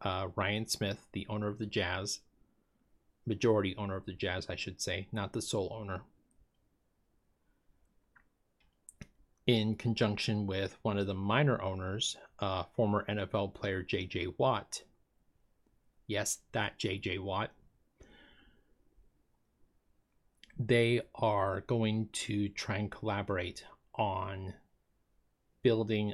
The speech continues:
a new Major League Baseball ready arena. Which, of course, ties into the third team that I can name off the top of my head right now, and that is the Utah Jazz.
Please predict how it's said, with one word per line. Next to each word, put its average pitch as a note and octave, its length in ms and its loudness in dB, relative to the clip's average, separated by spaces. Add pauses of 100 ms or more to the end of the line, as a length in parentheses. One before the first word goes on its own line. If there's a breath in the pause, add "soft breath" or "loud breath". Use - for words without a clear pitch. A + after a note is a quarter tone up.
a A2 60 -2
new G2+ 560 -2 (140)
Major G#2 240 -2
League F#2+ 200 -4
Baseball F#2 420 -2
ready F2+ 260 -4
arena. F#2+ 340 -4 (3750)
Which, B2+ 180 2
of A2+ 120 0
course, F#2+ 340 0
ties G2+ 480 -2 (120)
into G2 1040 -4 (440)
the G2 120 -2
third D#3+ 420 6
team F2+ 400 -6 (1300)
that G2+ 160 0
I F2+ 120 0
can G2+ 220 -4
name F#2+ 220 -2
off E2+ 180 -2
the - 100 -10
top G2 260 -6
of - 40 -12
my F2+ 100 -6
head G#2 220 -6
right F2 180 -4
now, F#2+ 320 -6
and C3 220 0
that G2 180 0
is F#2+ 240 -4
the G#2 100 -4
Utah G2+ 480 -4
Jazz. - 680 0